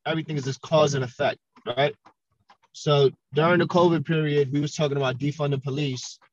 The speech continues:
and all these other things, and we was pushing behind it, right? And then now we got a new, so now we got Eric in office, and with him,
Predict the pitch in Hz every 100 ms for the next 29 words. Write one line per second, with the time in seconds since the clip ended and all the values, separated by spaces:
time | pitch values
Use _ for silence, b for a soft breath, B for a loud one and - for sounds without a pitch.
0 | _ _ _ _ - _ 117 135 139 127
1 | 143 139 127 120 123 123 - 147 131 123
2 | 131 131 117 101 _ _ _ _ _ 117
3 | 113 110 _ - 127 127 135 135 127 127
4 | 139 135 135 139 139 131 - 147 147 151
5 | 139 - 160 147 131 120 127 127 123 120
6 | 131 123 117 135 185 147 160